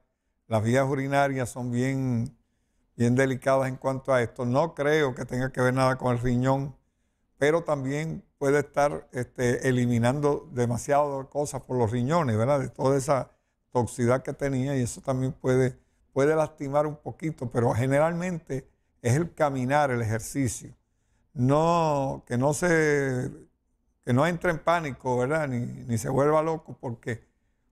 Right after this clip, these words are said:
porque eso ocurre muy a menudo y hemos tenido muchos casos de eso, donde el sangrado, pues, desa-, según aparece, desaparece,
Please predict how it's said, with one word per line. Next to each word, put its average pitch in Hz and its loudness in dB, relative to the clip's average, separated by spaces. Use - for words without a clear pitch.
porque 127 2
eso 156 0
ocurre 147 -2
muy 127 0
a 139 2
menudo 139 2
y 117 6
hemos 127 0
tenido 135 0
muchos 135 -8
casos 127 0
de 135 4
eso, 117 -4
donde 120 2
el 107 -4
sangrado, 143 0
pues, 113 -6
desa-, 135 -6
según 135 0
aparece, 170 -2
desaparece, 135 -2